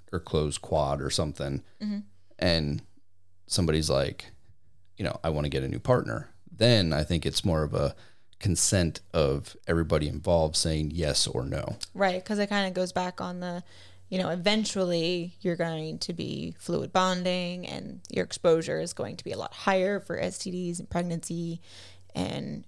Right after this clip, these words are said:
Speaker 2: you know, if everybody's not okay with that, it's not gonna be something that you're gonna wanna press.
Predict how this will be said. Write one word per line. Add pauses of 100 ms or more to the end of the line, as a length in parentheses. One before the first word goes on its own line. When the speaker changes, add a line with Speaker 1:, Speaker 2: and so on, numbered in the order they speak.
Speaker 2:
you
know,
if
everybody's
not
okay
with
that,
it's (100)
not
gonna
be
something
that
you're
gonna
wanna
press.